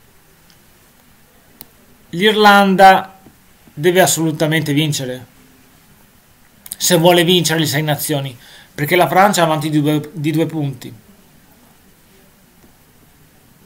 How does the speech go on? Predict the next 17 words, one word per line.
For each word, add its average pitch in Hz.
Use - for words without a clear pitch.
Poi 185
ci 170
sarà 151
questa 156
sera 143
Francia-Inghilterra 143
alle 143
ventuno 139
a 165
chiudere, 147
e 202
lì 202
veramente 185
ci 151
saranno 151
molte 214
tensioni. 135